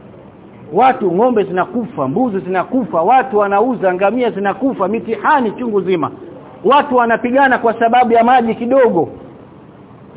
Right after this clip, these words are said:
Watu wanauana, fitna ina-, inazalishwa kwenye mgongo wa ardhi. Kwa sababu tumefanya israf. Allah ameteremsha neema,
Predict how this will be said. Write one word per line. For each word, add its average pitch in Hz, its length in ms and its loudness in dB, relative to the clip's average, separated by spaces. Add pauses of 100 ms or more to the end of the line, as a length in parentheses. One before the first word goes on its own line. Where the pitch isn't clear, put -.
(440)
Watu 254 260 2
wanauana, 220 680 2 (240)
fitna 269 480 2
ina-, 233 280 2 (280)
inazalishwa 240 680 2
kwenye 233 220 0
mgongo 214 300 2
wa 202 100 2
ardhi. 170 200 0 (1600)
Kwa 233 100 -2
sababu 254 600 4 (320)
tumefanya 277 480 0
israf. 277 400 0 (720)
Allah 262 220 4
ameteremsha 208 560 0
neema, 269 380 0